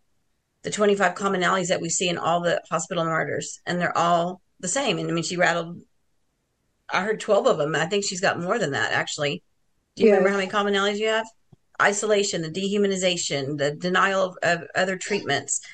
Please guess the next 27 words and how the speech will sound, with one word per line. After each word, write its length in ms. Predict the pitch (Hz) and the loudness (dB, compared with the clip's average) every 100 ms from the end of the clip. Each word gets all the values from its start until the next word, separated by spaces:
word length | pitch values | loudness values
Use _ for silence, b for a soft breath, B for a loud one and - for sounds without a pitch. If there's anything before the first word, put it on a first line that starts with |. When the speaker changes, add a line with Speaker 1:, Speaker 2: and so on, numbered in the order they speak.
| B B _ | B B _
Speaker 1:
the, 320 | 190 175 - | -2 0 2
um, 460 | 151 151 143 - - _ _ - | 2 0 -2 -8 -14 _ _ 0
lack 260 | 185 196 | 2 4
of 140 | 202 190 | 2 -2
communication, 960 | 208 208 190 185 208 196 147 - 175 - _ _ _ _ _ _ _ - - | -2 0 0 -2 -2 -2 -4 -6 -12 -16 _ _ _ _ _ _ _ -20 0
the, 600 | 180 147 143 - 170 185 | 4 4 4 0 -6 0
um, 340 | 180 170 170 175 | 2 2 2 2
respiratory 480 | 196 196 202 208 185 | 2 2 -2 0 2
therapies 520 | 185 180 185 156 151 | 4 2 2 -4 0
going 240 | 165 165 170 | 2 2 0
up 120 | - | -2
too 140 | 180 | -6
fast, 520 | 156 135 92 - - - | -2 -2 -2 -4 -8 -4
you 100 | 156 | -2
know, 100 | 151 | 0
the 120 | 180 | -2
Speaker 2:
Mm-hmm. 200 | 202 190 | -2 -2
Speaker 1:
too 140 | 202 | 0
much 180 | 190 170 | 0 2
oxygen 440 | 160 170 170 156 | 0 0 -4 -6
too 180 | 156 190 | -4 -4
soon, 500 | 175 180 156 123 151 - _ _ _ _ _ | -2 0 0 -2 -6 -12 _ _ _ _ _
um, 500 | 156 160 160 147 131 - - | -2 -2 -2 -6 -10 -6 2
isolated 560 | 190 190 208 208 196 | 2 2 0 0 0
even 260 | - 196 190 | -2 -2 -2
in 120 | 180 | 0
death, 520 | 180 185 175 - - | 0 0 -2 -8 -20